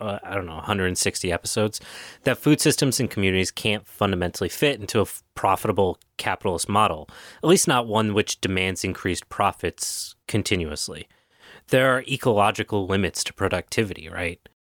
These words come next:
My point isn't really to harp on this specific, li-, like, ideological wedge between Erna and other gynecologists at the time, or that Frankel was particularly wrong or motivated by the wrong things, but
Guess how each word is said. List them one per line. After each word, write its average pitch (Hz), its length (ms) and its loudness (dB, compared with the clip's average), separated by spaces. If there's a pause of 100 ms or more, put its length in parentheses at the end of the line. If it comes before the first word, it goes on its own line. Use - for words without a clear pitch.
(140)
My 127 120 0
point 180 280 2
isn't 139 220 0
really 127 200 2
to 117 80 2
harp - 300 -2
on 98 240 2
this 95 140 0
specific, - 640 -2 (280)
li-, 135 80 -4 (100)
like, - 200 -2
ideological 95 760 0
wedge 85 380 -4
between 117 360 0
Erna 123 300 2
and 110 200 2
other 110 240 4
gynecologists 113 760 2
at 120 120 0
the 120 60 -2
time, 117 380 0
or 87 260 0 (200)
that 101 320 0
Frankel 101 600 4
was 92 160 0
particularly 95 580 -2
wrong 143 440 4
or 95 160 2
motivated 90 640 0
by 90 120 2
the 85 120 -4
wrong 85 240 -2
things, 113 500 0
but 90 300 2